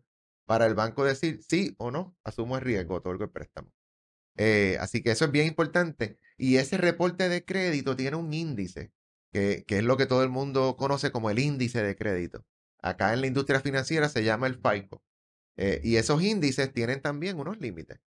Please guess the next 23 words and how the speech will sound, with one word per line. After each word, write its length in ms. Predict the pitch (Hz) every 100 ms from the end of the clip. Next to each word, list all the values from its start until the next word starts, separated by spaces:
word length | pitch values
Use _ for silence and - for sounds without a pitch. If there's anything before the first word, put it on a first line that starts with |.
| _ _ _
Eh, 180 | - 98
personas 480 | - 104 - 110 127
con 540 | 131 123 123 120 110
lo 100 | 104
que 120 | 104
llaman 280 | 104 107 123
crédito 400 | 123 123 127 131
excelente 560 | 139 - 170 226 202 135
son 400 | 127 127 123 120
índices 540 | 131 143 151 147 127
de 400 | 110 98 98 92 - _ _
setecientos 680 | - 113 101 110 131 131 123
veinte 360 | 101 131 127 104
o 80 | 92
más 160 | 101 _ _ _ _ -
en 120 | 98
ese 240 | 101 110
índice 360 | 107 101 104 104
de, 240 | 95 92
de, 220 | 90 87
de 160 | 67 95
crédito 420 | 95 90 87 76
fico. 420 | - 76 - -